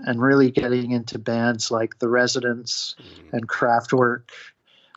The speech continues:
Speaker 1: Um, I really liked the keyboardist from the Stranglers,
Speaker 2: Oh, yeah.
Speaker 1: uh, Devo. And as much as I wanted to be a, a, you know, cool guitarist, most bands that wanted me to play with them would ask me to,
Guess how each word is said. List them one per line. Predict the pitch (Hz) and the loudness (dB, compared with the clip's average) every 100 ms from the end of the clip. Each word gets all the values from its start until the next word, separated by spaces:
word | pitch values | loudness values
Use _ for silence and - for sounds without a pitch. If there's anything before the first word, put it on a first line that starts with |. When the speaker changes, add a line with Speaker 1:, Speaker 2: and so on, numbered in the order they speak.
| - | -6
Speaker 1:
Um, | 123 117 113 113 113 | -4 -4 -6 -8 -8
I | 120 | 0
really | 139 131 127 | 4 4 4
liked | 123 123 139 | 0 -2 -6
the | |
keyboardist | 123 131 123 127 120 113 - | -6 -6 -2 0 0 -4 -8
from | 120 | -8
the | 117 | -6
Stranglers, | - - 117 117 120 117 113 110 - - | -6 -4 -4 -2 0 2 0 -2 -6 -8
Speaker 2:
Oh, | 92 85 90 87 | -12 -18 -18 -18
yeah. | 80 80 _ _ _ - | -18 -20 _ _ _ -2
Speaker 1:
uh, | 127 117 - - - - _ - | 0 0 -2 -6 -6 -10 _ 2
Devo. | 151 139 143 135 135 139 - - - - - - - _ - | 4 6 4 4 2 -2 -10 -20 -20 -20 -20 -20 -20 _ -10
And | 143 127 123 - - | -6 -6 -6 -10 -4
as | - 156 | -2 2
much | 202 226 | 2 2
as | 190 160 | -2 0
I | 147 | -2
wanted | 139 151 143 | -2 -4 -4
to | - 127 | -8 -8
be | 131 123 | -4 -2
a, | 123 104 - | -4 -8 -12
a, | 120 120 117 - | -6 -6 -8 -12
you | 135 | -12
know, | 117 113 - _ - | -8 -10 -10 _ -6
cool | 147 135 127 | 0 2 2
guitarist, | 131 - 139 156 131 123 - - _ - - - _ _ _ _ - _ - | 0 2 2 4 2 0 -4 -10 _ -20 -20 -20 _ _ _ _ -20 _ -4
most | 143 214 - | 2 2 2
bands | - 151 151 151 | 0 2 2 0
that | - 135 | 0 0
wanted | 139 143 147 135 | 0 -4 -4 -2
me | 135 | -2
to | 123 | -2
play | - 156 208 | 0 4 4
with | 226 - | 2 -2
them | - 123 | -6 -2
would | 127 | 2
ask | 127 135 - 143 | 2 2 0 -2
me | |
to, | 127 | 0